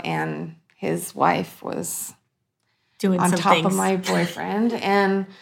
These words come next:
Speaker 1: so enraged, the husband grabbed a gasoline can, ran around the house, lit it on fire, doused the natural gas unit. And luckily they had a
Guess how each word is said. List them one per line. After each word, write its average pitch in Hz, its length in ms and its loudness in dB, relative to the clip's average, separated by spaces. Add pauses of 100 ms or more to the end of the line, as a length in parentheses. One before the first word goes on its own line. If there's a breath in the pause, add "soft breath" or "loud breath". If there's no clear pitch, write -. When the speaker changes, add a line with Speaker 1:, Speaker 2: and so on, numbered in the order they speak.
(680 loud breath)
Speaker 1:
so 190 400 2
enraged, 202 640 4
the 208 80 0
husband 202 340 -2
grabbed 180 240 -2
a - 20 -8
gasoline 185 520 -2
can, 185 360 0
ran 185 220 0
around 170 240 0
the 170 80 -4
house, 175 360 -4
lit 180 160 2
it 185 100 -2
on 170 140 -4
fire, 175 320 0
doused 165 340 -2
the 196 60 -12
natural 185 340 0
gas 185 360 0
unit. 196 360 -6 (400 loud breath)
And 190 100 0
luckily 196 320 2
they 190 120 0
had 190 180 2
a 160 200 -4